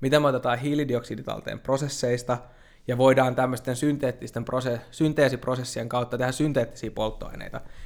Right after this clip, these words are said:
Elikkä meidän ei tarvitse koskea ollenkaan siihen fossiiliseen, ää, raaka-aineeseen, joka on siellä maan alla, vaan me voidaan aidosti ottaa tästä meidän ympäristöstä raaka-ainetta, uusia raaka-aineita ja tuottaa näitä polttoaineita.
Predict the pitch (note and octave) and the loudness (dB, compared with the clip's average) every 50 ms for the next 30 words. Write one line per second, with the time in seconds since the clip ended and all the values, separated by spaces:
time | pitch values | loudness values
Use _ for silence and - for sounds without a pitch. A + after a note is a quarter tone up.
0 | - - A#2+ C3 C3 C3 C3 C3+ C#3+ C#3+ D3 C#3 - C3+ C3 - - C#3+ - - | -8 -2 0 0 0 2 2 4 6 6 6 6 6 2 0 -2 -4 -6 -8 -6
1 | - - E3+ G#3 G#3 - - - C#3+ C3 B2+ C3 C#3 C3+ C3+ C3 B2+ B2 A#2+ A#2+ | -2 0 0 0 0 -2 -2 0 2 4 6 6 6 6 6 2 2 0 0 0
2 | A#2 A#2+ A#2+ A#2+ A#2+ B2 C3 B2 - - D3 D#3 D3+ - - - C#3+ C3 B2 A#2+ | 0 0 -2 -4 -6 -6 -8 -6 -2 2 2 2 2 0 -2 0 0 2 2 0
3 | A2+ - - A2 A2+ A2 A2 A#2 - - - - - - - - - - - - | -2 -2 -2 -2 0 -2 -2 -4 -8 -10 -12 -12 -14 -16 -16 -18 -16 -8 -4 -2
4 | A#2 A2+ A2+ A#2 A#2 A2+ - - - - C3+ C#3 C#3 C3+ B2+ - A#2+ A#2+ A#2 A#2 | -2 0 0 0 -2 -2 -4 -6 0 6 8 10 10 10 8 6 2 0 0 0
5 | A2+ G#2+ A2 - A2 A2 A#2 B2 A#2 B2+ B2+ C3 D3 E3 E3+ D3+ B2+ A#2 A2+ A2 | -2 -4 -4 -4 -4 -2 -2 -2 -2 -2 -2 2 4 6 6 6 4 4 0 -4
6 | G#2+ G#2+ A2 - - - - - - C3 B2+ B2+ B2+ B2+ C3 C3+ C3+ C3 C3 C3 | -4 -6 -8 -10 -14 -20 -16 -8 -2 0 0 2 2 2 6 6 6 6 6 6
7 | C#3+ D3+ E3+ E3 E3 - - C3 A#2+ - - B2 B2 A#2+ A#2 - B2+ C3 C3 C#3+ | 6 6 6 6 4 2 2 -2 -2 0 -2 -4 -2 -4 -6 -4 -2 0 2 2
8 | D#3+ E3 D#3+ D3 B2+ B2 A#2+ - - A2+ - - - A2 - - - - - - | 2 4 4 4 2 2 0 -6 -8 -10 -8 -6 -8 -8 -8 -10 -18 -20 -16 -8
9 | - B2+ B2 A#2+ A#2+ A#2+ A2+ A2+ A2+ A2+ G#2+ G#2+ - - - - D#3 E3+ F3+ E3 | -4 -2 0 0 0 -2 -4 -6 -8 -8 -10 -10 -10 -12 -6 -2 0 2 2 2
10 | C#3+ C3 A#2+ A#2 A#2+ B2 A#2+ A#2 - A2+ G#2+ A2 A2+ - - - - B2+ B2+ - | 2 2 2 2 2 2 0 0 -2 -6 -10 -10 -12 -12 -12 -10 -8 -6 -2 2
11 | C#3+ C#3 C3 - - - - - - - - A#2 - - - - - - - - | 2 2 2 0 -2 -2 0 2 2 2 0 -2 -4 -4 -6 -8 -8 -10 -10 -10
12 | - - - | -12 -12 -14